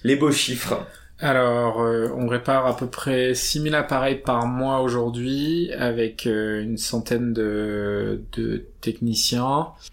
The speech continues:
Speaker 2: Euh, même plus que ça, du coup. On doit réparer plutôt, ouais, quasiment sept mille appareils par mois maintenant.
Speaker 1: Donc c'est plus de... Allez, admettons, ils bossent... Ah, ils bossent le week-end ou pas, d'ailleurs ?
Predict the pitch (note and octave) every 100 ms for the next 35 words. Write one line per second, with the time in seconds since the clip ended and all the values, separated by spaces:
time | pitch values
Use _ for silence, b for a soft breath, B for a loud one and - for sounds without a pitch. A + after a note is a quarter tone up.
0 | - - A2+ G#2 G#2 G#2 G#2 G2+ G#2 G2
1 | F2 - A2 - D3 B2 - A2 G#2+ -
2 | - G#2+ G2+ - G#2 G#2+ - - C#3+ C#3+
3 | C3+ B2+ B2 B2+ B2 B2 A#2 B2 B2+ -
4 | - C3 B2+ A2+ A#2 A2+ A2+ A2+ C3+ A#2
5 | G2+ A#2 - A#2 - - B2+ B2+ B2 A#2+
6 | A#2 A2 A2+ A2+ A2+ A2 A2 A2+ B2 A#2+
7 | A2+ A2+ - - D3+ C3+ E3 - F#3 -
8 | F3+ G3 - - B1 B1+ -